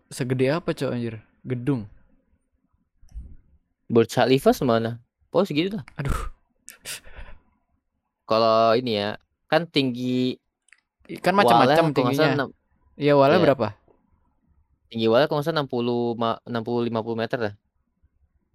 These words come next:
Speaker 1: Buset. Terus Titan lebihin. Kolosal berapa? Seratus ya?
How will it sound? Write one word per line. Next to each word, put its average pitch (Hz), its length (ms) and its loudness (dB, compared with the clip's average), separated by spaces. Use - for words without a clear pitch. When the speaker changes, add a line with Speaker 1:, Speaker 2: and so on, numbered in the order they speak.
Speaker 1:
Buset. 123 480 -14
Terus 165 240 -8
Titan 175 320 -2
lebihin. 123 400 -6
Kolosal 127 400 -4
berapa? 127 320 -6
Seratus 127 320 -8
ya? - 120 -8